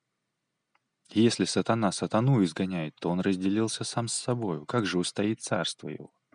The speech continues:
Типа, ну вы вообще, что ли? Да что, по-вашему, делаю действия против сатаны, силою сатаны?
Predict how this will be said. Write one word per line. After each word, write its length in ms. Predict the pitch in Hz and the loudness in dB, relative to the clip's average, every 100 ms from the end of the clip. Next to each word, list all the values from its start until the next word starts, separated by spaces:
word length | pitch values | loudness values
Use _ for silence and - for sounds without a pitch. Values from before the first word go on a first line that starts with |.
| _ _ - - - - - - _ _ _ _ _ _ _ - - - - - | _ _ -12 -10 -12 -16 -20 -20 _ _ _ _ _ _ _ 4 6 4 0 -6
Типа, 180 | - 120 | -2 2
ну 160 | 127 | 4
вы 80 | 127 | 6
вообще, 300 | 127 - 151 | 4 4 4
что 280 | - - - | 2 -2 -6
ли? 120 | - _ _ - - - _ _ _ _ _ _ _ _ - - - _ _ _ _ _ | -8 _ _ -20 -20 -20 _ _ _ _ _ _ _ _ -20 -18 -18 _ _ _ _ _
Да 60 | 110 | 0
что, 200 | - 143 | 4 4
по-вашему, 440 | 120 107 107 113 | 6 4 4 2
делаю 300 | 110 123 113 | 4 6 6
действия 440 | 113 120 - - 98 | 6 4 4 2 2
против 640 | - 113 123 104 - 82 | 2 4 6 6 2 -4
сатаны, 580 | - 107 113 120 107 82 | 0 2 4 2 2 0
силою 400 | - 123 120 120 | 0 4 4 4
сатаны? 640 | - 120 127 127 139 151 | 2 0 0 0 4 2